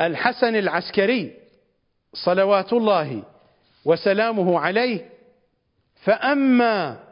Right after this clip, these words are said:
من كان من الفقهاء صائناً لنفسه حافظاً لدينه مخالفاً لهواه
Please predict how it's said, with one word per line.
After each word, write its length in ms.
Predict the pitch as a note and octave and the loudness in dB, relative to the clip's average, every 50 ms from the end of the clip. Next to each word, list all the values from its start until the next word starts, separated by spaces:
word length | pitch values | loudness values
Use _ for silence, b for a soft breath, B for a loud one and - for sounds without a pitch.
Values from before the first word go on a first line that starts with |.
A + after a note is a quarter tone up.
| _ _ _ _ _ _ | _ _ _ _ _ _
من 180 | D3 F3 F#3 F#3+ | -2 -2 -2 0
كان 380 | F#3 A3 A3 A3+ A3+ A3 G#3 G#3 | 0 0 0 0 0 -2 0 0
من 140 | G3+ G3+ | 0 0
الفقهاء 840 | G3 F#3 E3 C3+ D3 F3 - F#3 E3+ E3+ F3+ G3+ G#3+ F#3+ C#3+ C#3 A2 F#2 - _ _ _ _ _ _ _ - - - | 0 -2 -4 -4 -6 -2 0 0 0 0 0 -2 -4 -4 -6 -8 -8 -10 -14 _ _ _ _ _ _ _ -20 -6 -2
صائناً 640 | - F3 F#3+ G3+ F#3 F3 F#3 F#3 F3+ F3 E3 D#3+ D3 b b b b b b b b b - | 0 0 0 0 -2 -2 0 0 0 0 -2 -4 -8 b b b b b b b b b -4
لنفسه 680 | A#2+ C#3+ D#3+ F#3+ G#3+ F#3+ - - G3+ F3+ F3+ G3 G3 F3+ | -2 0 2 2 0 -2 -4 -2 0 0 2 2 0 0
حافظاً 520 | - F3+ F#3 F3 D#3+ D3 E3 D3+ D#3+ D#3+ | 0 0 0 0 -2 -4 -4 -2 -2 -2
لدينه 880 | D#3 D3+ D3+ C#3 C3 D#3 F#3+ G3+ G3+ G3+ F#3+ F3 F#3 F#3+ F#3+ F#3 F3+ - - _ _ _ _ _ _ _ _ _ _ _ _ _ - | 0 -2 -2 -2 0 0 2 2 2 2 2 2 2 0 0 -2 -4 -6 -12 _ _ _ _ _ _ _ _ _ _ _ _ _ -6
مخالفاً 560 | C3+ C#3+ - F3 F3+ F#3 F3+ E3 D#3 B2+ E3 | -6 -2 0 0 0 0 -2 -4 -4 -2 -2
لهواه 680 | D#3+ D#3 D#3 D#3 D3 D3+ D3+ D#3 F3 G3 G#3+ G#3 F#3+ | -2 0 0 -2 0 0 0 0 2 0 0 -2 -4